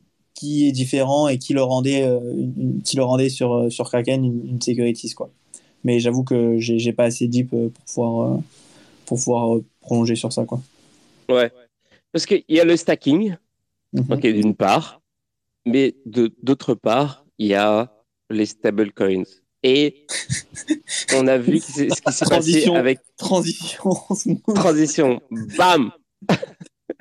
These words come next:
Speaker 1: Ok.
Speaker 2: <laughs> Non, mais parce que, non, mais c'est vrai. Le stacking,
Speaker 1: Ouais.
Speaker 2: c'est genre une façon de faire, ok, c'est un instrument, euh...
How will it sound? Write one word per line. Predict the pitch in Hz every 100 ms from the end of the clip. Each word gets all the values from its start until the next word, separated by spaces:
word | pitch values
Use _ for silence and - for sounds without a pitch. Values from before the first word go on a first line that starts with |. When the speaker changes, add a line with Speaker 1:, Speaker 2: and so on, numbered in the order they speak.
| - -
Speaker 1:
Ok. | 131 123 127
Speaker 2:
<laughs> | 123 247 233 202 190 185 202 196 208 - _ -
Non, | 170
mais | 139 127
parce | 139
que, | - 143 _ -
non, | 127
mais | 117
c'est | -
vrai. | 160 151 _ _ - -
Le | 131
stacking, | 123 135 143 165
Speaker 1:
Ouais. | 127
Speaker 2:
c'est | 131 113
genre | 110 113
une | - 120
façon | 107 120 - 139 127
de | 107 101
faire, | - 107 117 - -
ok, | 107 - 101
c'est | -
un | 101 101
instrument, | 104 - - 101 101 104 107
euh... | 98 98 98